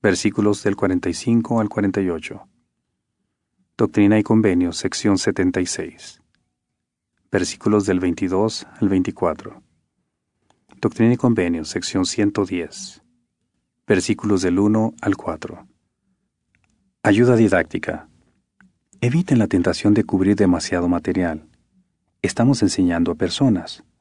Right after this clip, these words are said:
no temas en sí. Y todo bosquejo de una lección que he visto inevitablemente incluirá más en él de lo que podamos cubrir en la cantidad de tiempo disponible. Jeffrey R. Holland.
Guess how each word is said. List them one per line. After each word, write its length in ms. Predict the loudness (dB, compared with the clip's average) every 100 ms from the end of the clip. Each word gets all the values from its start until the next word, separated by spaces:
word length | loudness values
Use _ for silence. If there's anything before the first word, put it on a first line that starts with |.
| -4
no 140 | -2
temas 380 | 2 2 2 2
en 100 | -2
sí. 320 | -2 -6 -8 -20 _ _ _ _ _
Y 120 | -4 2
todo 260 | 4 4
bosquejo 680 | 0 0 2 2 2 -2 -2
de 100 | 0
una 220 | 4 4
lección 460 | 2 0 0 0 0
que 180 | 0 -2
he 40 |
visto 400 | 0 -4 -2 -2 2
inevitablemente 960 | 4 4 2 0 2 2 4 2 2
incluirá 480 | 0 2 0 2 2
más 420 | 0 2 0 2
en 140 | 0 0
él 300 | -2 -12 _ _ _ 0
de 120 | 0
lo 100 | 2
que 140 | -2
podamos 400 | 0 0 2 0
cubrir 400 | -2 -2 0 0
en 100 | 0
la 100 | -2
cantidad 400 | -2 -2 -2 -2
de 120 | -2
tiempo 320 | -2 -4 -2 -6
disponible. 680 | -6 -4 -4 -6 -12 -18 _ _ _ _ _ _ _ _ _ 0
Jeffrey 460 | 2 4 2 2
R. 300 | 0 -2 -2 -2
Holland. 400 | -4 -4 -10